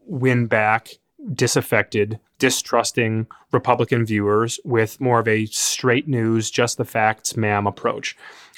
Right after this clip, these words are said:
I think that that's very much worth trying. It's just, in some ways, it strikes me as an utterly impossible task. And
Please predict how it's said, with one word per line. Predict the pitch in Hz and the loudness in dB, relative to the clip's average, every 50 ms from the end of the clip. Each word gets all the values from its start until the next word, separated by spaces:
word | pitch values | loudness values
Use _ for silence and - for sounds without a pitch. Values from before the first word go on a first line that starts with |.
| - - | -12 -2
I | - 139 139 | 0 0 2
think | 151 156 135 - | 2 2 0 0
that | 117 - | 0 0
that's | 127 113 107 | 0 0 0
very | 117 110 123 127 139 135 127 | -2 -2 0 2 4 4 2
much | 120 117 120 127 131 - - - - _ _ _ _ _ | 2 0 -2 -2 -2 -4 -8 -12 -14 _ _ _ _ _
worth | - 123 143 160 160 - | 0 2 2 2 2 -2
trying. | - - 180 160 151 160 175 190 202 202 - | -6 -2 0 0 2 2 0 0 -4 -6 -6
It's | - 156 131 - - | -8 -8 -6 -6 -4
just, | - 160 143 135 - - - | 2 2 2 2 2 -2 -10
in | - 175 143 127 | -8 -4 -4 -2
some | - - 165 151 147 | 0 0 0 0 2
ways, | 135 131 123 120 120 120 117 - - _ _ _ | 2 2 2 2 2 0 -2 -4 -10 _ _ _
it | - 127 123 - | -10 -10 -6 -6
strikes | - - 135 113 113 - - - | -2 0 0 0 0 -2 -4 -4
me | 113 110 113 - | -2 -2 -2 -2
as | 139 139 120 110 | -2 -2 -2 0
an | 117 120 131 - - | 0 -2 -4 -6 -8
utterly | 123 123 123 120 120 120 120 - | -2 0 0 0 0 0 -2 -2
impossible | 120 113 - - - 120 110 - - 123 110 107 104 101 101 - _ _ _ | -4 -6 -6 -4 0 0 0 0 -2 -6 -4 -4 -4 -4 -4 -8 _ _ _
task. | - - 117 107 101 - - - - - _ - - - - - _ - | -6 -2 -2 -2 -2 -2 -6 -6 -8 -8 _ -20 -20 -20 -20 -20 _ -2
And | 165 131 123 117 110 107 107 104 104 | 0 2 2 2 0 0 -2 -4 -6